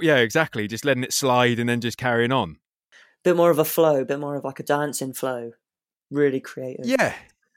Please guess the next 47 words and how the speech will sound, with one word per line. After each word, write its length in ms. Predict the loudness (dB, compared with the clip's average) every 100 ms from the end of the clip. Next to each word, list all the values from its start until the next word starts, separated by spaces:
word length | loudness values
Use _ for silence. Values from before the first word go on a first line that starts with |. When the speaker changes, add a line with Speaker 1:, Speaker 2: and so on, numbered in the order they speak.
| _ 0
Speaker 1:
Yeah, 200 | 4 6
yeah. 360 | 4 4 2
And, 120 | 0 0
and 180 | 0 2
then, 220 | 0 2
but 180 | 2 4
then 320 | 4 4 0
after 280 | 0 0 0
that 180 | 0
shows, 380 | 2 6 6 4
he 60 | 0
just 180 | -2 0
puts 180 | 0 2
a 20 |
nice 200 | 2 2
crispy 340 | 0 -2 -4
tray 220 | 0 2
flip 160 | 2 0
out 160 | -2 -4
there, 100 | -6
mate. 220 | -8 -6
So 120 | -4
he's, 240 | -4 -6 -8
he's 160 | -8 0
saying, 440 | 2 2 -2 -4
"Look, 180 | -4 -4
I 60 |
can 120 | -6 -2
do 220 | 0 0
this, 260 | -2 -4
I 60 | -8
can 120 | -8
do 200 | -6 -6 -8 _ _ -4
this 160 | -4
stuff 240 | -2 -4 -2
that 100 | -2
I 60 |
really 300 | 2 2 0
enjoy 240 | 0 -2 0
doing, 320 | 0 -2 -4
but 160 | -6 -8 _ _ _ _ -12
I 100 | -8
can 120 | 0
hoof 260 | 2 2 0
a 80 | -4
hi-, 200 | -4 -4
uh, 320 | 0 2 0